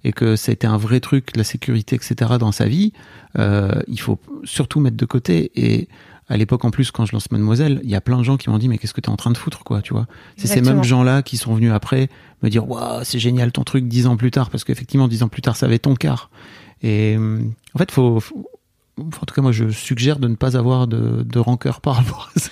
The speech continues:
Speaker 1: C'est
Speaker 2: Ah non, pas du tout
Speaker 1: c'est
Speaker 2: de
Speaker 1: important,
Speaker 2: rancœur.
Speaker 1: quoi. Mm.
Speaker 2: Mais il y a vraiment ce côté, tu sais, où je vois vraiment, euh, et là, je suis en plein dedans en plus, de faut t'accrocher très fort.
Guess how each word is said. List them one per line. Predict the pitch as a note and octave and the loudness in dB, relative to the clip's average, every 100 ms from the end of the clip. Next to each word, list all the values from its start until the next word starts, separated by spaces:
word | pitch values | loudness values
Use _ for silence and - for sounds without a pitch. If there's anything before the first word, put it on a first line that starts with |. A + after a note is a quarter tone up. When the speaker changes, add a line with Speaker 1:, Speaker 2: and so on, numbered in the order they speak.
| - | -6
Speaker 1:
C'est | - | 0
Speaker 2:
Ah | C#4+ | 2
non, | E4 E4+ | 0 0
pas | C#4 | 0
du | A#3 B3 | 0 -4
tout | C4 | 0
Speaker 1:
c'est | |
Speaker 2:
de | B3+ | 2
Speaker 1:
important, | C4 C4 D3 | 2 2 2
Speaker 2:
rancœur. | - | 2
Speaker 1:
quoi. | A#2+ A2 - | 0 -4 -4
Mm. | C3+ | 0
Speaker 2:
Mais | B3+ | 2
il | |
y | |
a | B3+ | 2
vraiment | C4 D4+ | 0 -4
ce | - | -6
côté, | C4+ - D4 | -8 -8 -12
tu | - | -12
sais, | B3 D4 C#4+ | -12 -8 -4
où | B3+ | -4
je | A3 | -2
vois | A3+ | -2
vraiment, | G#3+ A3+ A#3 C4+ C4 | 0 0 0 0 0
euh, | G#3 | 0
et | G3 F#3+ | 0 0
là, | A3 | -2
je | |
suis | - G#3+ | -2 -2
en | F#3+ | -2
plein | - B3 | 0 2
dedans | A#3+ C4 | 2 2
en | A3+ | 0
plus, | - D#4 - - - - - | 0 0 0 -12 -20 -10 -2
de | A#3 | -2
faut | - | -2
t'accrocher | - C4+ - C4+ - | -2 -2 0 0 0
très | - B3+ | -2 -4
fort. | - C4 D4+ - | 0 0 0 -4